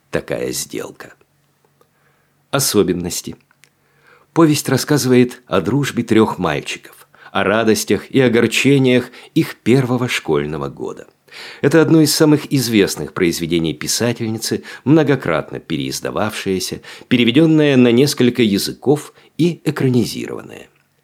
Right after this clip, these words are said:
Книги на выставке представлены на разных носителях, доступных слабовидящим и незрячим читателям.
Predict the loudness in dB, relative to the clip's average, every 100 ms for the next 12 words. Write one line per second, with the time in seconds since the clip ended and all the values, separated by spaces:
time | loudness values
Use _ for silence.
0 | _ _ _ -12 -4 0 0 -2 -2 -4
1 | -4 -6 -6 -6 -8 -12 -2 0 0 0
2 | 0 2 2 0 0 0 2 0 0 -4
3 | -4 -4 -6 -10 -10 -14 -14 _ -20 -6
4 | -2 0 2 2 2 -4 -6 -4 -2 -2
5 | -4 -6 -8 -8 -8 -8 -10 -8 4 6
6 | 6 2 -2 -4 -8 -14 -14 -12 -12 -12
7 | -18 -20